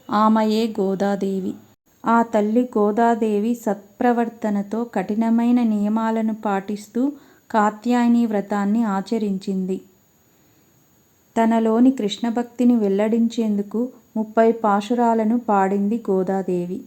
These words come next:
అవే ఈ ధనుర్మాసంలో ప్రతి వైష్ణవ భక్తుని ఇంట్లోనూ వినిపించే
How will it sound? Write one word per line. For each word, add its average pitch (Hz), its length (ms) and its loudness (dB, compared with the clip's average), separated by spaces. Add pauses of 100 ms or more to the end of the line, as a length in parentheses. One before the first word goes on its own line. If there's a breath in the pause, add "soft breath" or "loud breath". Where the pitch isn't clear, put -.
(360 soft breath)
అవే 220 300 4
ఈ 226 240 0
ధనుర్మాసంలో 220 1040 0
ప్రతి 214 420 -4
వైష్ణవ 208 540 -2
భక్తుని 220 540 -2
ఇంట్లోనూ 208 560 -2
వినిపించే 202 760 -4